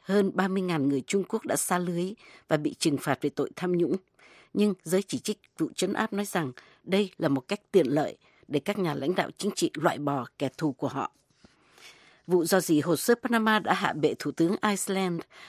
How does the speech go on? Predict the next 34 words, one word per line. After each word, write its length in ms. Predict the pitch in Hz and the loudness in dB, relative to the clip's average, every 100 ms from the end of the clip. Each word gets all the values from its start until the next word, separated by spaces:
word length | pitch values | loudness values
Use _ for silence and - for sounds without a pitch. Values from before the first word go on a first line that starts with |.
| - | -6
và 100 | 170 | -2
áp 280 | 160 233 - | 0 -2 0
lực 140 | 175 - | -2 0
đang 160 | 185 196 | -4 -2
tăng 180 | - 185 | -2 -2
cao 280 | - 202 180 - - - | 0 0 -2 -8 -20 -6
đòi 200 | 156 139 | 0 0
Tổng 240 | - 135 | -2 -2
thống 200 | 175 180 - | 0 0 2
Argentina 720 | 196 190 185 - 180 185 160 | 0 0 -4 -4 -2 -2 -2
phải 220 | - 139 107 | -4 -4 -4
từ 120 | 143 | -6
chức. 220 | - 196 - _ - - - - _ | -4 -6 -8 _ -20 -20 -20 -20 _
Tại 140 | 170 160 | 0 2
Nga, 280 | 185 214 185 _ _ | 2 0 -4 _ _
tên 220 | - 226 196 | 2 4 2
của 100 | 143 | -4
các 220 | - - | -4 -2
cộng 160 | 180 | -2
sự 180 | - 165 | -2 -2
viên 260 | 156 214 202 | 0 0 0
thân 160 | - 190 - | -2 -8 -2
tín 200 | 185 214 - | -2 -2 -2
của 300 | 143 135 - | 0 0 0
Tổng 140 | - 123 | -4 -2
thống 160 | 170 180 | -2 -2
Putin 360 | 220 196 214 196 - - - | -4 -2 -2 -2 -6 -16 -6
được 180 | 160 160 | -2 2
nêu 140 | 208 | 0
bật 200 | 170 156 - | 0 -2 -2
trong 140 | - | -4
các 180 | 214 - | -4 -4
tài 120 | 165 | -2
liệu 180 | 147 | -2